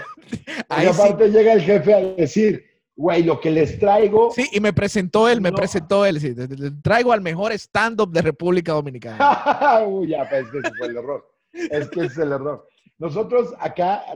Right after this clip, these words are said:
Speaker 2: tenemos entre varios comediantes esta, esta como, pues, travesura, esta mal-, mala onda,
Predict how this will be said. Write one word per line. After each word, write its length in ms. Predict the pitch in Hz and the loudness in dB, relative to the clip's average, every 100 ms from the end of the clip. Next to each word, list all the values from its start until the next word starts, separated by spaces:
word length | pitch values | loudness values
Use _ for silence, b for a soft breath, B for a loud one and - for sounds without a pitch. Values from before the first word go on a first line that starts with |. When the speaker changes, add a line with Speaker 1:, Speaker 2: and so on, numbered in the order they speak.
| - | -12
Speaker 2:
tenemos 420 | 151 165 185 170 | -10 -10 -10 -10
entre 220 | 160 127 135 | -12 -10 -8
varios 300 | 151 170 123 | -6 -6 -10
comediantes 680 | 123 120 135 131 117 156 - | -14 -10 -10 -10 -12 -12 -12
esta, 540 | - - 139 127 - _ _ _ | -18 -14 -10 -10 -12 _ _ _
esta 300 | - 120 156 | -16 -12 -12
como, 300 | 120 110 101 - | -12 -14 -16 -18
pues, 160 | 98 _ | -20 _
travesura, 840 | 110 107 113 - 139 143 139 131 120 | -14 -10 -10 -8 -6 -4 -4 -4 -8
esta 300 | 110 127 117 | -10 -12 -10
mal-, 340 | 113 110 110 | -8 -8 -8
mala 300 | 113 120 113 | -8 -8 -6
onda, 400 | 120 127 131 139 | -6 -6 -12 -12